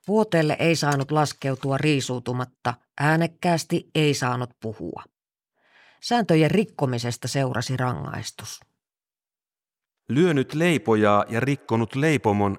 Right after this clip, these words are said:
Speaker 2: ja leipäkomeron ikkunat ja uhkailut ja käyttäytynyt väkivaltaisesti. Röyhkeä käytös lääkärin vastaanotolla.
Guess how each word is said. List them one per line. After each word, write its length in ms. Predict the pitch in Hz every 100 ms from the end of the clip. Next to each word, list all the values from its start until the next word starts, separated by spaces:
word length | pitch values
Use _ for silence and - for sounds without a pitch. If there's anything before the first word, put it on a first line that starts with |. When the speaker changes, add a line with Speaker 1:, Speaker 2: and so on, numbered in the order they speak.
| -
Speaker 2:
ja 140 | 104 110
leipäkomeron 760 | 147 135 92 - 92 92 95 101
ikkunat 560 | 139 - - 101 92 -
ja 120 | 120
uhkailut 520 | 131 110 - 92 127 -
ja 80 |
käyttäytynyt 680 | 131 147 113 - 95 95 92
väkivaltaisesti. 920 | 107 95 87 78 73 69 - - - - _ _ _ _ _ _ _ _ _ -
Röyhkeä 500 | 156 143 - 110 101
käytös 460 | 147 131 107 101 -
lääkärin 480 | 127 110 95 87 87
vastaanotolla. 840 | 90 - 82 78 - 69 58 -